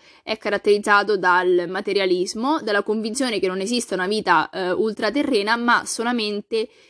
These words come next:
il, eh, il carpe diem. E questo ovviamente si,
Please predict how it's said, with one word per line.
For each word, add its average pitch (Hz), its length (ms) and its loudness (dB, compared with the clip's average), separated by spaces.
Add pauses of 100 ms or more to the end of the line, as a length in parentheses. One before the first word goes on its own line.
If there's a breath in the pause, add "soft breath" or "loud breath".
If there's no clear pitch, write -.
(140 soft breath)
il, 196 300 4
eh, 170 580 -2
il - 160 -6
carpe 190 340 0
diem. 165 360 0
E - 100 -4
questo 226 260 0
ovviamente 208 500 2
si, 202 380 -6